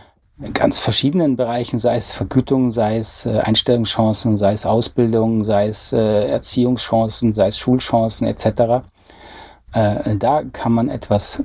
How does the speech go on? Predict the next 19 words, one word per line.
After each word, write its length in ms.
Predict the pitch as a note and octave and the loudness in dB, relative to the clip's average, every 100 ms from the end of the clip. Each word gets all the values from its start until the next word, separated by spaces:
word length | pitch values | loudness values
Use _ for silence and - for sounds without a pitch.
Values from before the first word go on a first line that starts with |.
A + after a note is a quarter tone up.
| - | -2
tun, 480 | - - B2 D3+ C#3+ | -2 0 2 2 0
dafür 240 | B2+ B2+ | 0 0
muss 180 | A#2 - | 0 0
man 80 | G#2+ | -2
aber 80 | |
die 80 | G2+ | -2
Sprache 400 | G#2 - B2 C#3+ | -4 0 2 2
nicht 160 | A#2 - | 0 0
verändern, 360 | A#2+ A2 B2 | 0 2 2
da 80 | G#2+ | 2
muss 180 | G#2+ - | -2 0
man 80 | A2+ | -2
<laughs> 20 | |
einfach 160 | - B2 | 0 0
Entscheidungen 540 | A#2+ - A#2+ B2 A2+ | 2 2 2 2 0
treffen 260 | G#2+ G#2+ A2+ | -2 -2 0
und 100 | G2+ | 0
sie 100 | G#2+ | 2
umsetzen. 600 | A2+ A2+ F#2 - B2 | 2 2 -2 -2 -4